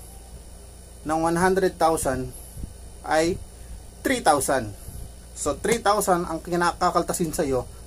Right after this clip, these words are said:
monthly. Monthly, three thousand. Hindi makatarungan yan.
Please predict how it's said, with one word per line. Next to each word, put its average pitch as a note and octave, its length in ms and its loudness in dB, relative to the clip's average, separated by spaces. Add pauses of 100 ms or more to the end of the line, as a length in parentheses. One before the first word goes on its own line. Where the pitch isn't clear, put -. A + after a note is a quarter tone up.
(160)
monthly. F3 440 4 (1080)
Monthly, E3 480 0 (160)
three E3 200 -4
thousand. C3 440 0 (960)
Hindi F3+ 240 0
makatarungan D#3+ 720 4
yan. C#3 200 -4